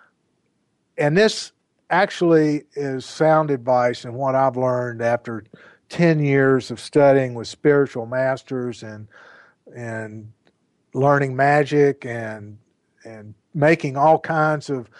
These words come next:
um, uh, people might call them mistakes, but they were really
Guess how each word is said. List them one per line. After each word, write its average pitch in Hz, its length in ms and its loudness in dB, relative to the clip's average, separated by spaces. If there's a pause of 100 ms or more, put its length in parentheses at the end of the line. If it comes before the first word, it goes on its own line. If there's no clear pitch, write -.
(400)
um, 127 260 -10 (280)
uh, 135 160 -12 (140)
people 165 320 2
might 139 280 0
call 135 240 4
them 127 160 -4
mistakes, 151 540 0
but 131 180 -10
they 127 100 -6
were 117 180 -4
really 135 680 2